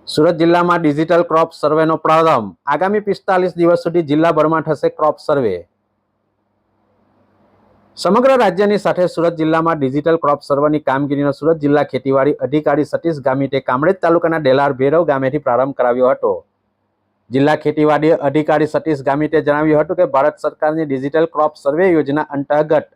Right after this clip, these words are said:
અંદાજિત બે પોઇન્ટ સત્તાવીસ લાખ સર્વે નંબરમાં પાક વાવેતરનો ડિજિટલ ક્રોપ પિસ્તાલીસ દિવસમાં સર્વે કરવામાં આવશે. જિલ્લામાં કયા સર્વે નંબર પર કયો પાકનું વાવેતર કર્યું છે તે જાણી શકાશે.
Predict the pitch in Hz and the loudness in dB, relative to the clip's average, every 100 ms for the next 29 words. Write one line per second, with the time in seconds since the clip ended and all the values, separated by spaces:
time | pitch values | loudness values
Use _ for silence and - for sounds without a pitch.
0 | - 156 185 180 175 170 170 _ _ _ | -12 -2 0 0 -2 -4 -4 _ _ _
1 | _ 123 165 226 247 233 - - 190 185 | _ -2 0 2 0 -2 -6 0 0 0
2 | 160 165 - 143 156 151 143 143 151 151 | -2 -4 -2 -2 0 0 0 0 0 0
3 | 135 139 135 131 139 139 143 139 117 147 | 0 0 0 0 0 -2 -2 -4 -4 -4
4 | 165 165 135 135 - 123 165 185 180 143 | -2 -2 0 -2 -4 -8 -2 -2 -2 0
5 | 139 139 - _ 165 127 90 _ _ _ | 0 0 -10 _ -4 -4 -4 _ _ _
6 | _ 175 240 254 196 175 180 185 175 170 | _ 0 2 2 2 2 2 0 0 -2
7 | 170 110 90 - _ _ _ 110 151 185 | -2 -8 -8 -16 _ _ _ -8 -2 0
8 | 202 208 180 170 175 170 - 151 156 160 | 2 0 2 2 2 -2 -4 -2 0 -2
9 | 151 156 156 151 143 151 156 143 143 151 | 0 -2 0 -2 2 0 2 -2 -2 0
10 | 135 135 143 147 143 131 143 139 151 147 | 2 2 0 -2 0 -2 0 0 0 0
11 | 135 127 139 - 127 131 123 110 90 | 0 0 -2 -2 -2 0 -2 -6 -10